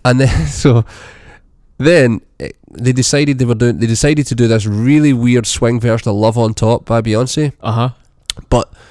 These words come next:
Speaker 1: for a laugh, let's bring the bass player at the front. So the bass player had to get, like, he was playing an acoustic upright bass, right? So
Speaker 2: Uh-huh.
Speaker 1: he's, he's now got no monitoring because he's
Speaker 2: He's in front of the stage.
Speaker 1: he's, well, it was, he was at the front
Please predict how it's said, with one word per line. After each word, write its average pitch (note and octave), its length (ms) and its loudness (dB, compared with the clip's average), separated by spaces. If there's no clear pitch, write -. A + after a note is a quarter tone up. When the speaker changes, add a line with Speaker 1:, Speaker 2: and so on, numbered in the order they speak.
Speaker 1:
for - 240 -2
a A2 80 2
laugh, A#2+ 380 0
let's B2+ 240 0
bring B2 220 -2
the A2+ 80 0
bass G#2+ 200 -2
player D3 240 0
at D3+ 80 2
the - 80 -6
front. D3 320 -4
So - 160 -2
the B2+ 80 4
bass D3 280 2
player D3 260 -2
had B2 180 -2
to C3 80 -4
get, A2+ 240 -2
like, G#2+ 240 -6
he A#2 80 0
was A#2 100 -2
playing C#3 240 -2
an B2 80 2
acoustic - 460 -4
upright A2 340 -2
bass, G2+ 280 -2
right? G#2+ 200 -2
So - 180 -2
Speaker 2:
Uh-huh. A#2 80 4
Speaker 1:
he's, A2+ 120 -2
he's B2+ 160 0
now E3+ 240 4
got E3+ 240 2
no C#3 280 4
monitoring C3+ 680 0
because A2+ 340 -4
he's A2+ 320 -4
Speaker 2:
He's A2+ 200 -8
in A2 100 -4
front A2 200 -6
of F#2+ 60 -10
the G2+ 40 -8
stage. G2+ 300 -6
Speaker 1:
he's, B2 240 0
well, C3+ 180 2
it B2 80 0
was, C3+ 160 0
he C3+ 140 0
was B2 120 4
at C3 160 2
the C#3 60 -2
front B2+ 320 -2